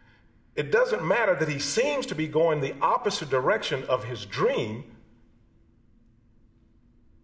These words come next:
He still has the Lord with him, and he still prospers. So even in prison, the prison ward, the, the jailer, got to the point where he says, "You know, I don't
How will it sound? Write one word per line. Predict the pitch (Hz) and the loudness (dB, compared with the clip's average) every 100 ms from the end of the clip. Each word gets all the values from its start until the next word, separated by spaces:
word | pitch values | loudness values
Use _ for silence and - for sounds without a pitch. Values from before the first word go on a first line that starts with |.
| - _ - - - - - | -20 _ -20 -20 -20 -20 -12
He | 185 | -8
still | 214 - 147 92 139 165 - - | -6 0 2 2 0 -8 -20 -10
has | - 107 98 127 - | -2 0 0 -6 -4
the | 151 | -2
Lord | 143 101 95 107 - - - | -2 -2 -2 -4 -8 -20 -8
with | 208 294 | -4 -4
him, | - - - - _ _ _ - - | -6 -18 -20 -20 _ _ _ -20 -2
and | 175 165 | 0 0
he | 175 214 | -2 -4
still | - 110 127 | -2 2 0
prospers. | - 240 247 - - - - - - - - | 0 0 0 -2 -12 -18 -20 -20 -20 -20 -6
So | - 202 | 0 0
even | 226 262 254 | 0 0 2
in | 202 175 | 2 0
prison, | - 554 143 131 160 - | 2 2 2 -2 -4 0
the | 170 | 0
prison | - 269 294 196 131 | 2 0 2 0 0
ward, | 113 117 - | 2 2 2
the, | |
the | 151 - 139 | -2 0 -4
jailer, | 113 107 180 262 107 147 - - - - _ _ | -2 2 4 4 4 0 -4 -18 -20 -20 _ _
got | - 196 - | -2 -2 0
to | |
the | 180 | 0
point | - 208 262 | 2 2 2
where | 185 | 2
he | 165 | -2
says, | 170 | -2
"You | 202 | 0
know, | 220 214 | 2 2
I | |
don't | 226 247 | 2 2